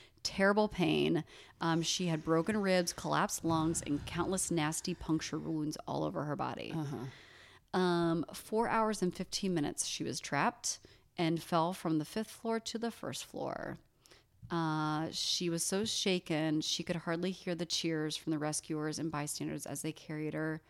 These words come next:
Speaker 1: from the rubble.
Speaker 2: Mm.
Speaker 1: Interesting story about Priscilla is that there's not a lot of aftermath stuff about
Speaker 2: Mm-hmm.
Speaker 1: her. In
Speaker 2: Mm-hmm.
Speaker 1: fact, every article I tried to read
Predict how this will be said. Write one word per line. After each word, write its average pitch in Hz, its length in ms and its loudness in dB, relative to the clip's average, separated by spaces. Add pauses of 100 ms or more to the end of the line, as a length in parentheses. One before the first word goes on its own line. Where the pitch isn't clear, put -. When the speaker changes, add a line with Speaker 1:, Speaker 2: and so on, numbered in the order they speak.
(280)
Speaker 1:
from 151 260 0
the 143 80 -2
rubble. - 480 -6 (340)
Speaker 2:
Mm. 156 200 -4 (580)
Speaker 1:
Interesting 262 640 4
story 151 580 2
about 147 360 0
Priscilla 135 640 -2 (540)
is 170 260 0
that 151 480 2
there's 175 200 -2
not 208 180 2
a 285 60 4
lot 277 160 6
of 254 120 0
aftermath 160 1160 0
stuff - 560 -4
about - 260 0
Speaker 2:
Mm-hmm. 175 100 -4
Speaker 1:
her. 143 340 0
In 208 60 -2
Speaker 2:
Mm-hmm. 185 100 2
Speaker 1:
fact, 202 280 0
every 226 240 -2
article 240 380 0
I 196 80 2
tried 190 280 0
to 185 80 0
read 202 440 0